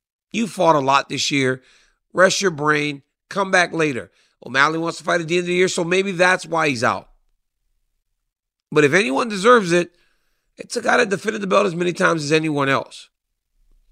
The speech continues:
Just my thoughts. But if O'Malley really does turn around in December,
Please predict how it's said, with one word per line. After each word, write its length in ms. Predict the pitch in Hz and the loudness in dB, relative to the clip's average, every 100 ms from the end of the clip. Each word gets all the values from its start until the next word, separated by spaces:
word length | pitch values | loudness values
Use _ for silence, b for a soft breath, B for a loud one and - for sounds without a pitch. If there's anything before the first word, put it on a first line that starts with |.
| _ _ _ | _ _ _
Just 160 | - 170 | -14 -2
my 180 | 160 147 | 2 2
thoughts. 440 | 117 113 - - _ b b b | 0 -10 -12 -20 _ b b b
But 360 | 160 233 196 - _ _ _ | 0 2 2 0 _ _ _
if 180 | - 139 | -16 -12
O'Malley 480 | 147 170 214 233 220 | -4 2 2 0 -6
really 340 | 170 180 185 | -2 0 0
does 240 | 175 185 - | 2 2 0
turn 220 | 170 160 | -4 0
around 240 | 156 156 | 0 0
in 80 | 147 | -2
December, 480 | 127 - 113 90 | -4 -2 -4 -6